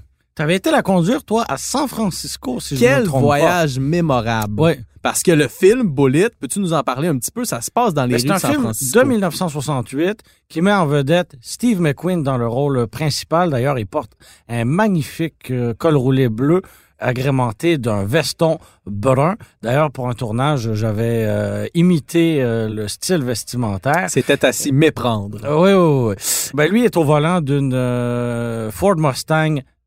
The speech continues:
Speaker 1: dix-neuf cent soixante-huit.
Speaker 2: Dix-neuf cents.
Speaker 1: Dix-neuf cents.
Speaker 2: Soixante-huit.
Speaker 1: Et, euh, Bullitt avec un I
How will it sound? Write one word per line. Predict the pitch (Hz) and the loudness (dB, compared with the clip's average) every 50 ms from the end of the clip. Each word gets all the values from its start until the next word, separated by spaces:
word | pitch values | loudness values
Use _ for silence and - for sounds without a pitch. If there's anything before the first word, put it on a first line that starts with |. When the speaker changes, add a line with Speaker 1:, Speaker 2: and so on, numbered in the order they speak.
| _ _ | _ _
Speaker 1:
dix-neuf | 131 127 151 185 196 214 175 139 | -10 -6 -4 0 2 2 2 2
cent | - 180 160 | 0 -2 -2
soixante-huit. | 131 143 120 120 127 117 107 - - 131 151 175 - - - _ _ _ _ | -2 -4 -2 0 0 0 -2 -2 -2 0 0 0 -2 -4 -14 _ _ _ _
Speaker 2:
Dix-neuf | - 123 117 110 107 104 104 - | -4 -2 0 0 0 -2 -4 -6
cents. | - - 127 160 - _ - | -8 -8 -8 -10 -12 _ -14
Speaker 1:
Dix-neuf | 110 104 123 120 113 110 110 107 - - | -10 -8 -8 -6 -4 -4 -4 -4 -6 -6
cents. | - 147 165 | -6 -4 -4
Speaker 2:
Soixante-huit. | 165 104 - 101 101 104 - - 143 - _ - - - | -4 -4 -4 -8 -8 -8 -10 -10 -12 -12 _ -20 -12 -8
Speaker 1:
Et, | 131 135 127 123 123 123 | -6 -4 -4 -4 -4 -4
euh, | 120 113 117 117 117 120 120 123 120 | -4 -4 -4 -4 -4 -4 -4 -4 -4
Bullitt | 120 131 160 180 220 233 - | -2 0 2 4 2 2 2
avec | 196 151 147 - 147 | 0 -2 -2 -2 -2
un | 143 131 123 - | -2 -2 -2 -4
I | 143 151 151 139 | -4 -4 -4 -6